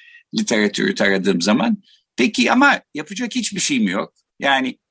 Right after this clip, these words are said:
bir karar verdim, işte yeni yılda şunu yapayım, spor yapayım, sigarayı bırakayım filan. E, bunu kolaylaştıracak yöntemler hiç mi yok?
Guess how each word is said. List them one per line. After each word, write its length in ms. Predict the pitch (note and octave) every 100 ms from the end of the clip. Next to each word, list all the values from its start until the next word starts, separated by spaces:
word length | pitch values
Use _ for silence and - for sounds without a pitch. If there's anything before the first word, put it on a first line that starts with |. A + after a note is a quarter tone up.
| _ _
bir 180 | A3 F3+
karar 420 | F#3 F3+ F3 E3
verdim, 300 | A#2 G3 G#3+
işte 240 | - - C#3+
yeni 180 | D3
yılda 240 | A#2 G2+ D3+
şunu 240 | - D3
yapayım, 400 | C#3 A2 - -
spor 340 | - - C3+ B2
yapayım, 340 | G2 - F2+
sigarayı 480 | - A#2+ B2 A#2 G#2
bırakayım 380 | F2 - - G2+
filan. 340 | A2+ C#3+ F#3+ _ _ _ _ A2+
E, 280 | A2+ A2+ A2+ A2
bunu 220 | F3 G#3
kolaylaştıracak 1080 | - C#3+ D3+ D#3+ D#3+ D3+ - E3 F3+ G3 -
yöntemler 680 | D3+ D3+ D#3 E3 E3+ F3 E3 _
hiç 280 | - G#3 -
mi 80 | A#2+
yok? 320 | C#3 A3 -